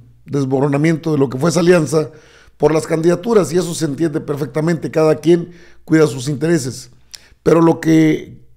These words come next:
queda claro con esto, y ahí se lo voy a presentar, eh, le digo, es la búsqueda del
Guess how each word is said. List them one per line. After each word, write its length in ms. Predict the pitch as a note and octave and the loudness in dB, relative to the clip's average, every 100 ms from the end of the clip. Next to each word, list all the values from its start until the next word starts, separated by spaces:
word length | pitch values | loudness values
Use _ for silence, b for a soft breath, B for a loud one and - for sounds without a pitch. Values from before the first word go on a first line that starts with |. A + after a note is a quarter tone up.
| _ | _
queda 240 | F#3 G#3 A3+ | 4 4 6
claro 260 | F#3+ G3 | 4 4
con 160 | G3 D#3+ | 4 0
esto, 280 | C3+ - D3+ | 0 0 2
y 40 | |
ahí 60 | D3 | 4
se 140 | C#3 | 4
lo 80 | D3+ | 6
voy 80 | G3+ | 6
a 80 | |
presentar, 560 | G3+ D#3+ C#3 G#2 G2+ - b b b - | 4 0 0 -4 -10 -16 b b b -14
eh, 420 | E3 C3+ C#3 C3+ | -6 -2 0 0
le 160 | C3+ D3+ | 0 2
digo, 400 | D#3+ D3 D#3 D3+ b b b | 2 0 0 -4 b b b
es 460 | E3+ E3+ - - - | 2 2 0 -10 -2
la 180 | C#3+ | 0
búsqueda 640 | D3+ G3+ - - G#3+ G3+ G3 | 2 2 0 2 4 6 4
del 760 | C#3+ D3+ D3 C#3+ C#3 C3+ C3 | 4 2 4 2 2 0 -2